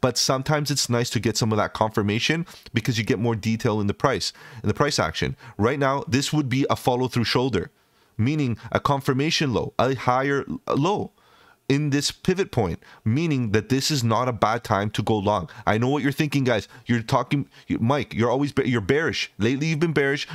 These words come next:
You're looking for lower targets. I am. In the grand scheme of things, on the daily perspective, I still feel like we have some more downward pressure. But right now, it's time to look at the four hour and look at the potential bullish scenario or the potential bullish setup on H bar that you can get here. You can get into a nice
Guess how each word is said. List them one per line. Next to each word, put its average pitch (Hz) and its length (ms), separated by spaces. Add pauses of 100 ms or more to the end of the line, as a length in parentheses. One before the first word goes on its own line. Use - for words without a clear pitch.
You're 104 80
looking 117 240
for 156 140
lower 143 240
targets. 123 400
I 131 100
am. 143 420
In 123 140
the 120 80
grand 131 260
scheme 151 240
of 151 100
things, 151 200
on 113 120
the 127 60
daily 120 320
perspective, 147 640 (400)
I 131 100
still 160 260
feel 160 180
like 139 180
we 131 120
have 123 160
some 123 160
more 113 100
downward 104 400
pressure. - 460 (260)
But 113 140
right 135 200
now, 143 200
it's - 140
time 131 220
to 135 100
look 117 180
at 110 80
the - 80
four 131 240
hour 165 320 (280)
and 120 200
look 135 120
at 139 100
the 117 60
potential 131 500
bullish 117 420 (180)
scenario 131 600
or 107 160
the 107 80 (340)
potential 123 400
bullish 110 440
setup 147 360 (220)
on 123 260 (180)
H 147 240
bar 110 160
that 101 120
you 113 100
can 113 160
get 143 240
here. 92 160
You 87 140
can 131 120
get 131 140
into 135 220
a 113 40
nice 107 300